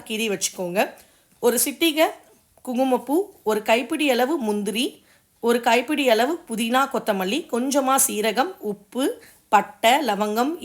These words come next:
ஏலக்காய், கல்பாசி, ஜாதிபத்திரி, அன்னாச்சி மொக்கு, பிரிஞ்சி இலை, அதுக்கப்புறமா இதுல உன்-, முக்கியமான ஒரு விஷயம் முழு ஜாதிக்காவும் நாங்க எடுத்து வச்சிருக்கோம். அப்புறம் மஞ்சத்தூள், சிட்டிகை மஞ்சத்தூள் எடுத்துக்கிட்டிங்கன்னா போதும். ரெண்டு டேபிள் ஸ்பூன் அளவுக்கு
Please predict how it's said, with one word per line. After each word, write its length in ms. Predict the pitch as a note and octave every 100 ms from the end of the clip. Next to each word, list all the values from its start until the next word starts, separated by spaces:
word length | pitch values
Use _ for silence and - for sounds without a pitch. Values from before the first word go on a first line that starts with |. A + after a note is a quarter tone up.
| G3+
ஏலக்காய், 400 | G3+ G#3 - - -
கல்பாசி, 540 | G#3+ G#3 A3 G#3 C4+ F4 - F3
ஜாதிபத்திரி, 580 | G3 F#3 G3 G3+ - A3 F4 -
அன்னாச்சி 380 | F#3 G3+ G#3 A3 F#3+
மொக்கு, 280 | E3 F3 D4 - - _ F3
பிரிஞ்சி 380 | A3 A#3+ C4 C4 G3+
இலை, 160 | F#3 C4+ - -
அதுக்கப்புறமா 540 | G3 B3+ C4 G3 G3 C4 G#3+
இதுல 220 | F#3+ B3+ C4 - - - F#3+
உன்-, 160 | G3+ G3+
முக்கியமான 400 | F3 A#3+ A#3+ B3+ C#4
ஒரு 80 | G3 F3
விஷயம் 260 | C4 D4+ A3
முழு 200 | C4+ D#4+ A3
ஜாதிக்காவும் 500 | G3 F3 F#3 G3 C#4
நாங்க 140 | A3+ F#3
எடுத்து 240 | F3+ F#3
வச்சிருக்கோம். 480 | F3 B3 - F#3+ E3+ - - - _ _
அப்புறம் 300 | F3 A3+ C#4 A3
மஞ்சத்தூள், 540 | G3 G3+ A3 A#3 D4 G#4 _ _ -
சிட்டிகை 360 | C#4 - D#4+ C#4+
மஞ்சத்தூள் 400 | G#3 A3 A#3 G#3
எடுத்துக்கிட்டிங்கன்னா 520 | F#3 F#3+ G3+ F#3 G3+ G#3
போதும். 320 | F3+ F3 A3 F#4 - _ _ G3+
ரெண்டு 240 | B3 E4+ G4 -
டேபிள் 300 | A3 A3+ A#3+
ஸ்பூன் 240 | - F#3+
அளவுக்கு 300 | F3+ G3 F3+